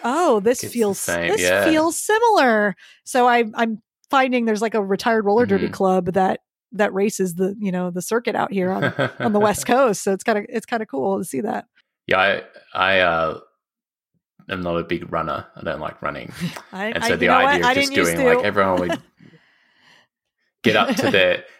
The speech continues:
Speaker 2: they'd be like, "Yeah, let's go do a five K, let's go do a ten K, let's do a half marathon."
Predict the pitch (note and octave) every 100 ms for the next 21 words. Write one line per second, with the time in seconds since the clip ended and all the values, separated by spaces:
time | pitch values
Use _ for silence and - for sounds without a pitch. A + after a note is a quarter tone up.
0 | - G2 F#2+ F#2 C3+ C#3+ C3+ - C#3+ C#3
1 | B2+ C#3+ C#3 C#3+ C#3 D3 C#3+ C3+ C3 C3
2 | - C3 C3 C3+ B2+ - C3 A#2+ B2 -
3 | A#2 A2+ A2 A#2 A2 G#2+